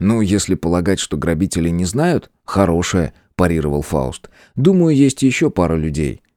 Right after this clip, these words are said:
«Даже не представляю, кто. А ты догадался?»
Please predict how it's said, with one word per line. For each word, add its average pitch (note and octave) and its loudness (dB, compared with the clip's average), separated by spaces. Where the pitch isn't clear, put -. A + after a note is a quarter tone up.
«Даже G3 2
не F3+ 2
представляю, C#3 0
кто. A#2 -4
А G#3+ 2
ты G3+ 4
догадался?» D3 2